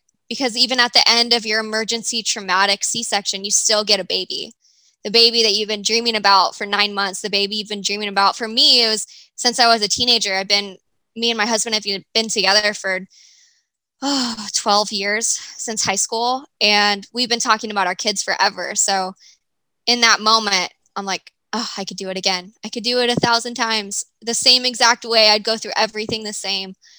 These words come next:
because at the end of your really shitty experience, if, if it is shitty, which mine was, it, it's still worth it. So they brought the baby over to Shane, and Shane just put her on my face,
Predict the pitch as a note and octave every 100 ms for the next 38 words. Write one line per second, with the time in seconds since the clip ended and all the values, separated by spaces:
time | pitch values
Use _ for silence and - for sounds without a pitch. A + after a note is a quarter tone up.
0 | _ _ _ - A#3 A3+ A3+ A3 - G#3
1 | G#3 G#3 G3+ G3 G3 F#3+ _ _ G#3 A#3+
2 | B3 A#3 A3+ A#3 G#3+ F3+ - - G#3 A3
3 | G#3+ G3 - G#3 - - A3 A3 G#3 A3
4 | G#3 - A#3 A#3+ F3+ F#3 G#3 G3 G#3 G3+
5 | G3+ G3+ - F#3 F#3+ F3+ E3+ F#3 - _
6 | _ - _ _ _ _ - G#3 - -
7 | - A#3 G3+ F#3 F3+ F#3+ - F3+ E3+ -
8 | - - _ _ _ _ - - G#3 G3+
9 | G3+ _ - _ _ _ _ _ A3+ A3+
10 | A#3 A#3+ B3 B3 B3 B3 B3 A#3+ - -
11 | - _ _ _ _ _ _ A#3 A3 A#3+
12 | - A#3+ - G#3 G#3+ G#3 G#3 G3+ G#3 G#3
13 | - G#3+ G#3 G3+ F#3+ F#3 - F#3+ F#3+ -